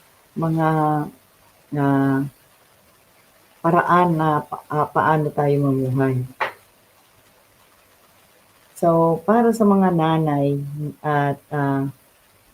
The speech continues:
manggagawa, re-, ah, reminder ito sa, na hindi sayang ang ating tiwala sa Kanya, no?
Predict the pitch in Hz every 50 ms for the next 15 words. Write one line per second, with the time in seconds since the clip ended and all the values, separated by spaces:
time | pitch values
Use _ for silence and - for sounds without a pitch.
0 | _ _ _ _ _ _ - - - 165 175 180 170 175 175 160 160 165 160 151
1 | 143 139 143 147 160 180 - - - _ - 160 175 175 170 175 - - - 151
2 | 147 143 143 143 143 143 143 143 139 - - 147 160 170 180 180 175 180 185 175
3 | 160 180 175 170 - 165 165 - - 170 160 - - 160 156 147 147 147 147 -
4 | - _ _ _ _ _ - 165 165 160 160 160 156 160 160 160 160 151 156 190
5 | 214 220 226 226 220 - _ _ _ _ _ - 185 180 180 185 180 175 175 175
6 | 180 180 180 - 175 175 170 - 175 175 175 170 - 156 151 160 160 165 170 175
7 | 165 - - - 160 156 160 156 156 160 160 156 147 151 156 165 175 185 190